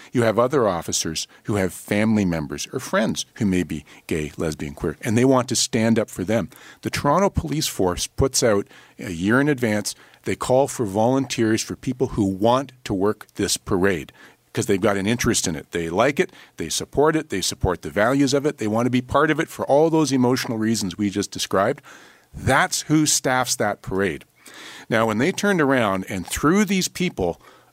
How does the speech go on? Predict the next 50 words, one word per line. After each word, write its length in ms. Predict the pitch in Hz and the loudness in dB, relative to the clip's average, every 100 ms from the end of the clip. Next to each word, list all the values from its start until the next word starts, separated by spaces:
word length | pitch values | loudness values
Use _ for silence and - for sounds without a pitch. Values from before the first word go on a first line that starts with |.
| - | -4
under 180 | 151 180 | -2 0
the 100 | 151 | 2
bus, 300 | 135 139 - | 2 2 0
like, 180 | 110 156 | -4 0
"Oh, 140 | 156 | 2
well, 200 | 143 123 | 4 2
because 280 | 92 104 92 | 0 -6 0
they 140 | 123 | 0
say 200 | 135 127 | 2 2
they 120 | 123 | 4
don't 160 | 120 113 | 2 2
like 260 | 110 110 117 | 0 -2 -6
you, 60 | |
you're 260 | 98 101 131 | -4 0 2
gone," 360 | 110 113 71 - _ - | 2 0 -2 -12 _ -12
and 180 | - 101 | -4 0
they 80 | 104 | 2
don't 180 | 123 156 | 2 0
really 180 | 143 135 | 0 0
stand 320 | - 123 117 | 0 0 0
up 100 | 113 | 0
for 200 | - 95 | -2 -4
them. 140 | 78 - - - - - | -6 -16 -20 -20 -20 -2
I 120 | 131 | 0
know 240 | 165 147 139 | 4 4 2
from, 380 | - 117 104 95 | 2 0 0 0
uh, 180 | 92 | -2
hearing 300 | 95 127 123 | -2 0 0
from 140 | 123 107 | 0 -2
someone 220 | 120 101 | 0 0
who 80 | 95 | -2
spoke 300 | - 104 - | 0 -2 0
personally 400 | 120 139 - 113 | 0 0 0 -2
with 200 | 92 - | -2 0
Mike 180 | 95 - | -2 -2
McCormick, 480 | 147 165 98 87 | -4 -2 -2 -2
the 80 | - | -6
president 340 | - 98 101 131 | -4 -2 0 -4
of 40 | |
the 60 | - | -2
Police 220 | 120 131 | -2 0
Association, 720 | - 92 85 - 85 - 85 - - - - - | -2 0 -2 -2 -2 -2 -4 -8 -18 -18 -8 2
those 340 | 127 185 185 - | 4 4 0 0
officers 640 | 127 147 156 - 160 160 - - | 2 2 -2 0 0 0 -8 -8
are 200 | - 95 | -4 -2
deeply 680 | 85 85 156 170 - 185 180 - | -4 0 0 0 -2 -2 -4 -8
hurt, 360 | - 139 156 - _ - | 0 2 2 -4 _ -6
scarred, 600 | - - 127 131 147 - | -4 0 2 4 2 -2
and 220 | 117 104 | -8 -4
wounded 500 | 101 127 156 123 - | 2 4 4 2 -2